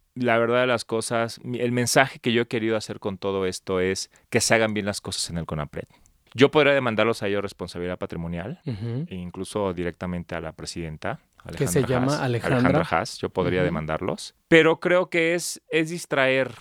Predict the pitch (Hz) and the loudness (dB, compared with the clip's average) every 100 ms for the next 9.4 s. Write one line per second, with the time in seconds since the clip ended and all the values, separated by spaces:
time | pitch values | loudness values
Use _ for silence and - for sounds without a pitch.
0 | - - 107 107 101 - - 120 135 - | -20 -20 -12 -10 -10 -10 -6 -6 -8 -8
1 | - 110 107 113 113 113 107 101 98 101 | -2 2 4 2 0 -4 -2 -2 -2 -4
2 | 101 95 - - 104 107 104 - - 104 | -6 -6 -8 -6 -6 -6 -8 -12 -8 -4
3 | 95 92 - 104 104 98 104 104 101 90 | -2 -2 -2 -2 -2 -2 -2 -2 -4 -4
4 | 95 87 85 - - - - - - - | -2 0 -2 -6 -12 -20 -20 -20 -10 6
5 | 131 139 139 139 123 110 104 104 110 101 | 6 6 2 0 0 0 2 2 2 2
6 | 101 110 - 92 - 95 92 90 - 87 | -2 -4 -6 -6 -2 -2 -2 -4 -6 -8
7 | 85 101 98 101 104 - - - - _ | -4 -2 0 0 0 -8 -20 -20 -20 _
8 | 110 - 101 104 101 95 - 113 113 117 | -2 2 2 4 2 2 2 2 2 -4
9 | - 107 104 | -2 -2 -2